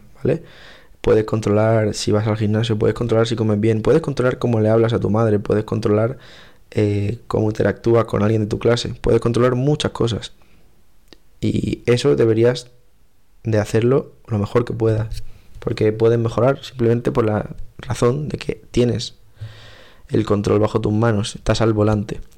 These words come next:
Ahora bien, hay muchas cosas las cuales no puedes controlar absolutamente nada. El tiempo, por ejemplo, ya sea de horas o, o de lluvia. No puedes controlar que llueva o no. Puedes hacer cosas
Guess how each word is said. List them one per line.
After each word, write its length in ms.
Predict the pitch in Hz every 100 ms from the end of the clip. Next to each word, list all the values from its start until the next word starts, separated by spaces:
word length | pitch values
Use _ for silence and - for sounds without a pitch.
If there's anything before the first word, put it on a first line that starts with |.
| -
Ahora 200 | - 107
bien, 180 | 113 117
hay 60 | 110
muchas 260 | 120 110
cosas 280 | - 139 120
las 100 | 107
cuales 280 | - 117 107
no 200 | 107 110
puedes 220 | 120 110
controlar 340 | - 101 104
absolutamente 580 | 107 - 104 101 113 113
nada. 320 | 107 117 - - - - 110 - - - - - - -
El 200 | 92 80
tiempo, 360 | 110 135 120
por 120 | 110 113
ejemplo, 500 | - 123 - 120 - - - - - -
ya 180 | 113 110
sea 280 | 107 110 107
de 400 | 104 104 104 104
horas 340 | 113 131 160
o, 280 | 98 107 107
o 100 | -
de 120 | 101 92
lluvia. 320 | 143 147 - - - - - - - - - -
No 160 | 107 101
puedes 200 | 107 104
controlar 360 | 104 101 110
que 100 | 123
llueva 200 | 120 113
o 40 | 110
no. 160 | 107 - - - - - - - - -
Puedes 240 | 110 131
hacer 240 | 123 110 -
cosas 400 | 135 147 127